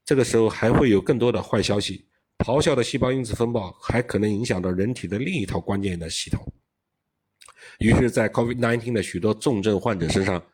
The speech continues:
会出现凝血级联反应，也就是血液中负责让伤口愈合的成分会被激活，并且在血液中，血管中间凝结，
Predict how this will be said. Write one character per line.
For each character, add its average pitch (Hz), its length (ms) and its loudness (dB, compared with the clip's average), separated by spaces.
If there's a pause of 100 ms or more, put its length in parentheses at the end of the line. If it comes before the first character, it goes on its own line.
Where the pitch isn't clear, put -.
(320)
会 107 260 4
出 117 200 -2
现 110 280 -2 (760)
凝 120 200 0
血 87 220 0
级 98 140 -4
联 113 180 2
反 80 180 -10
应， 90 160 -12 (460)
也 127 140 0
就 160 80 4
是 143 160 4
血 110 240 2
液 147 80 4
中 143 160 2
负 135 120 4
责 123 140 4
让 123 160 2
伤 151 240 -2
口 120 100 2
愈 131 140 0
合 95 140 0
的 101 80 -4
成 - 180 -4
分 101 160 2
会 90 140 2
被 85 120 -2 (380)
激 95 160 0
活， 82 340 -6 (160)
并 101 140 0
且 87 160 -2
在 90 220 -2
血 80 240 -2
液 98 120 2
中， 101 320 0 (320)
血 165 220 2
管 80 160 -8
中 95 140 -4
间 98 120 2
凝 87 200 -2
结， 90 260 -2